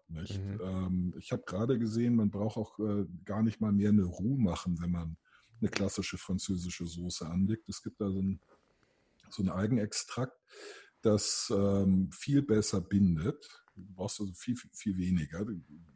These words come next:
Speaker 1: Überhaupt nicht fettig, sodass du eine schöne sämige Soße hinbekommst.
Speaker 2: Mhm.
Speaker 1: Ähm,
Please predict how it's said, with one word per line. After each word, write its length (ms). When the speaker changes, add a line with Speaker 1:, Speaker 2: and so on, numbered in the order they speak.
Speaker 1:
Überhaupt 340
nicht 140
fettig, 240
sodass 220
du 80
eine 120
schöne 300
sämige 400
Soße 320
hinbekommst. 640
Speaker 2:
Mhm. 260
Speaker 1:
Ähm, 580